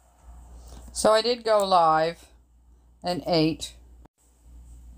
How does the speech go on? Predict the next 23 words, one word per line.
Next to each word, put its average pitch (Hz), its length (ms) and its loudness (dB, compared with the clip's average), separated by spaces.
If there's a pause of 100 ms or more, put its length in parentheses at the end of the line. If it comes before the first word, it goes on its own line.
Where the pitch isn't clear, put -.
(500)
Then 202 340 2
I 196 380 2
cooked 196 280 -2
some 170 480 -4
sweet 208 280 -6
potatoes 170 680 2
and 160 140 -2
they 156 100 2
looked 180 260 0
like 165 240 -2
that. 160 460 2 (1300)
I 170 140 0
did 170 300 0
salvage 170 800 0 (1000)
a 151 100 -6
piece. 220 600 -2 (1900)
And 190 240 2
there's 185 240 0
the 180 120 -2
tomatoes. 185 640 0
Thank 196 280 0
you, 247 80 -6
Faye. 170 640 0